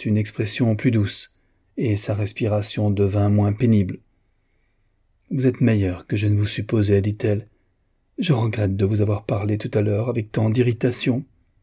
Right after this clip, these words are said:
J'en suis fâchée, vraiment fâchée. » Et des larmes lui vinrent aux yeux, tandis qu'elle lui tendait la main avec sa grâce native et sa douceur d'autrefois. « Redevenons amis, »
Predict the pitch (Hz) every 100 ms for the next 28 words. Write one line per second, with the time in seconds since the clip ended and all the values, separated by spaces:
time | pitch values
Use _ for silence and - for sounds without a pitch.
0 | _ _ _ _ 254 151 135 135 113 107
1 | 101 - 104 110 131 139 135 98 104 -
2 | 110 - 110 - _ _ _ _ _ _
3 | _ _ - 135 120 107 95 95 95 95
4 | 98 95 - 98 101 107 - _ _ _
5 | _ _ _ - 110 104 104 - 104 104
6 | 110 101 104 107 107 104 98 - 104 104
7 | 104 - 101 - 113 123 123 - _ _
8 | 120 - 95 104 - 104 101 101 101 -
9 | 107 - 101 - _ _ _ _ _ _
10 | _ _ - 160 135 113 113 107 107 101
11 | 98 107